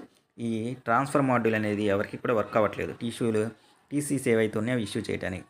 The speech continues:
కాబట్టి ఇలా కుదరట్లేదు కాబట్టి స్టూడెంట్ డ్రాప్ బాక్స్‌లోకి వెళ్ళడు,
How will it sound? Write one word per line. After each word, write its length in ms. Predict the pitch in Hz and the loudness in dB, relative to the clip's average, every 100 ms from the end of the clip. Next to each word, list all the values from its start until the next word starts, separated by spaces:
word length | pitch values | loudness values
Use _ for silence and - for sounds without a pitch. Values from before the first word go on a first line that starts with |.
| - | -6
కాబట్టి 360 | 107 110 - 123 127 151 _ - _ _ _ _ _ 147 | -4 -4 -4 -4 -4 -8 _ -20 _ _ _ _ _ 4
ఇలా 100 | 139 131 | 4 6
కుదరట్లేదు 440 | 131 143 147 143 131 | 6 6 6 8 8
కాబట్టి 360 | 131 131 135 123 131 | 6 4 0 -2 -2
స్టూడెంట్ 340 | - 135 135 127 110 | -2 0 0 2 4
డ్రాప్ 200 | 110 120 | 4 4
బాక్స్‌లోకి 380 | 120 123 117 110 | 0 -2 -2 2
వెళ్ళడు, 280 | 107 120 | 2 2